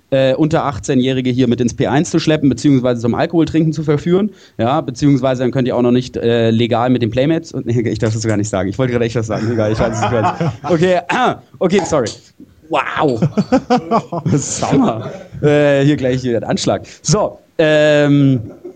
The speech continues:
so, gut. Jetzt, äh, genau, das ist das Erste. Das Zweite ist, ihr müsst bis morgen achtzehn Uhr zusagen, dass ihr kommt. Ihr müsst fest zusagen, dass ihr morgen bis achtzehn Uhr kommt.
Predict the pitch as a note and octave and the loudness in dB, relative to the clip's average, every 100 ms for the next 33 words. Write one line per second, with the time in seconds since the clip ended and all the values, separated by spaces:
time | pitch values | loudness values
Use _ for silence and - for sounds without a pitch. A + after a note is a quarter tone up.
0 | - - - - - - D#3+ D#3 - _ | -18 -20 -20 -20 -18 -4 -2 -2 -8 _
1 | - B3+ E3 - - C3 F#3 D#4 - - | 0 2 2 -4 -12 -2 0 0 -4 0
2 | F#3 F#3 E3+ C#3+ E3 A#2+ B2+ - G3 A#3+ | 2 4 2 2 -2 -2 -6 -4 -2 0
3 | A3+ F3 C3+ - D3 D3+ - F#3 G#3 C4+ | 0 0 0 0 0 0 -2 -2 0 0
4 | F#3 B2 - D#3 D#3 F#3 B3+ - - - | -2 -4 0 2 4 4 2 -2 -10 -14
5 | _ _ A#2+ E3+ C4+ - F3 E3+ F3+ G#3 | _ _ -4 0 0 -2 0 2 2 2
6 | F3 D#3 - F3+ - - G3+ F3 E3+ E3 | 0 -2 -2 -4 -4 -6 -4 -2 0 2
7 | E3+ D#3+ - - F#3 G#3 E3 D3+ D3 D3 | 4 2 -2 -4 0 0 2 2 2 0
8 | C#3+ D#3 E3 - D#3 D#3 D3+ G2 - B2 | 0 0 -2 -2 -2 0 -2 -2 0 0
9 | C3 - - E3+ A3 - G#3+ G#3 F#3 D#3 | 0 -2 -2 0 -2 -6 -6 -2 0 2
10 | D3 C#3 D#3 E3+ D3+ D3 D3 C#3 D3 - | 0 0 -2 0 0 2 2 0 -6 -2
11 | C3+ C3 - D3 G#2 | 0 0 -2 -2 -2